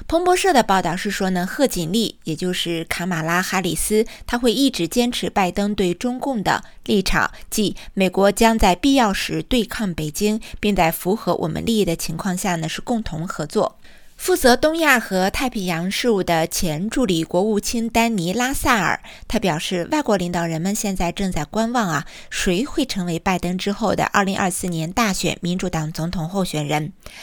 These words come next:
他们必须应对获胜的民主党候选人的政策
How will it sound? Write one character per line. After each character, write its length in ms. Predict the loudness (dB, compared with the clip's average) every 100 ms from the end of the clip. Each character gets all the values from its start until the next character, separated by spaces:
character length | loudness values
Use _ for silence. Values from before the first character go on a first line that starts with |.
| -18 -18 -6
他 100 | 2
们 120 | 2
必 160 | 4 2
须 200 | 4 4
应 320 | 4 2 2
对 220 | 4 4 4
获 320 | 0 0 2
胜 200 | 2 0
的 80 | 0
民 180 | -2
主 100 | -2
党 200 | -2 -2
候 140 | -2 -2
选 180 | -2 -2
人 160 | -2
的 140 | -2 0
政 260 | 0 0
策 240 | 0 0